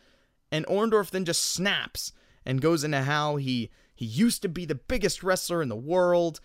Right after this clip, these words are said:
and he's trying to sound distraught. And he claimed he, uh, he once had so many belts that he couldn't carry them all. And Spivey reaches up and holds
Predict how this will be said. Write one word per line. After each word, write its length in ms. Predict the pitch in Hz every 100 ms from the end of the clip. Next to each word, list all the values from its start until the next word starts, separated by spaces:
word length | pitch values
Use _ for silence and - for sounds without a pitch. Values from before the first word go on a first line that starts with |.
| _ _ _ -
and 280 | 127 131
he's 160 | 131 -
trying 360 | - 214 208 180
to 60 |
sound 380 | 147 160 170 165
distraught. 800 | 139 - - 156 156 139 143 - - _ _ _ _ _ -
And 100 | 143
he 20 |
claimed 560 | - - 190 175 175 160
he, 200 | 165 156
uh, 240 | 147 139 -
he 180 | 151
once 300 | 170 190 185
had 260 | - 156 139
so 300 | - - 220
many 180 | 208 160
belts 400 | 113 147 156 -
that 120 | 139
he 60 | 127
couldn't 360 | - 196 127
carry 420 | - - 202 180 175
them 160 | 160
all. 440 | 151 151 147 147 139 - _ _ _ _ _ _ _ _ -
And 100 | 160
Spivey 480 | - 240 269 240 214
reaches 480 | 165 185 220 208 170
up 260 | 160 - - - - _ _ _ _ _ -
and 180 | 165 147
holds 720 | - 180 196 220 190 -